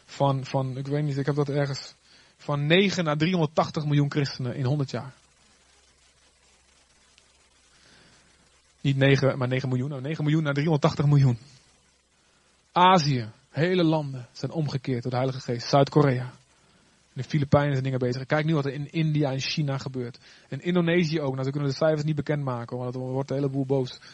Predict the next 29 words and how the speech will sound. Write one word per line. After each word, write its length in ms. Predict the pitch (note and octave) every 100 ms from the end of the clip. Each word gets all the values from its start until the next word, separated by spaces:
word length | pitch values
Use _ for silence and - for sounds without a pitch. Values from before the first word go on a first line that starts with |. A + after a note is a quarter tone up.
| - - _
Maar 340 | - B2+ A2+ -
een 140 | -
golf 920 | - E3 D#3 G3+ B3 E3+ - - - -
van 180 | - C3+
de 60 | C3+
Heilige 240 | D#3 C#3
Geest 340 | C3+ D3 C#3
komt 220 | - C3 C3
over. 200 | B2 -
De 80 |
Latijns-Amerika. 960 | B2+ C#3 F3 F3+ D#3 D#3 E3 C#3+ - - - - - _
Daar 140 | D3 D3
om 80 |
over 200 | D3 C#3+
te 80 | C3+
zwijgen. 540 | B2+ C#3 C#3+ C3+ C3 C3+
Meerderheden 800 | E3 F3+ D#3+ D3+ E3+ D#3 A#2 - _ _ -
die, 380 | C3+ D3 C#3 -
die, 300 | C#3 - C#3+
die 140 | C3
zichzelf 460 | C3 - D3 C#3+ -
evangelische 540 | C#3+ B2+ C#3+ C#3+ C3
christenen 360 | - C3 - C3
noemen. 380 | B2 B2 B2 - - -
Die, 140 | - B2 - F#3+
die 120 | C3+
zeggen 220 | B2+ C3 C3
dat 120 | C3
die, 260 | C#3 B2+